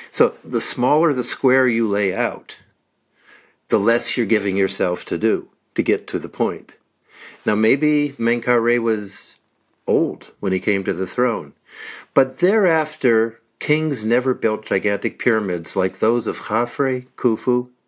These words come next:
and Khufu's father Snefru. And it's almost as though they're putting more effort now into developing Egypt, Egyptian infrastructure, the canals, the new farms and ranches, the trade routes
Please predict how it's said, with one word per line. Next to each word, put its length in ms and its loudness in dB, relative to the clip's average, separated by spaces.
and 160 -4
Khufu's 380 -2
father 320 -2
Snefru. 580 -4
And 320 2
it's 200 -2
almost 420 0
as 180 0
though 240 2
they're 140 2
putting 400 0
more 340 0
effort 540 -2
now 360 -6
into 320 2
developing 680 2
Egypt, 680 -2
Egyptian 500 0
infrastructure, 920 -2
the 100 -2
canals, 840 -2
the 100 2
new 180 4
farms 520 0
and 160 -2
ranches, 800 -4
the 100 4
trade 480 2
routes 540 -6